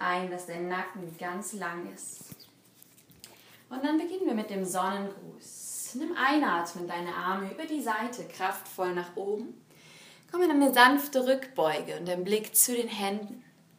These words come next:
Mit der Ausatmung senk die Arme über die Seite ab. Beug dich nach vorne in die Vorbeuge.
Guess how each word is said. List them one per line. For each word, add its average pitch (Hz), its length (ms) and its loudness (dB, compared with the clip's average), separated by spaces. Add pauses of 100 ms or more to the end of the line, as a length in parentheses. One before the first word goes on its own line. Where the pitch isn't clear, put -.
(840)
Mit 202 140 -4
der 208 260 6
Ausatmung 208 840 2
senk 185 280 -6
die 196 100 -8
Arme 220 380 0
über 220 120 -2
die 208 140 -6
Seite 196 440 -6
ab. - 220 -16 (280)
Beug 381 360 -2
dich 349 180 -12
nach 277 200 -8 (120)
vorne 226 400 -2 (160)
in 208 160 -12
die 240 80 -4
Vorbeuge. 277 840 -2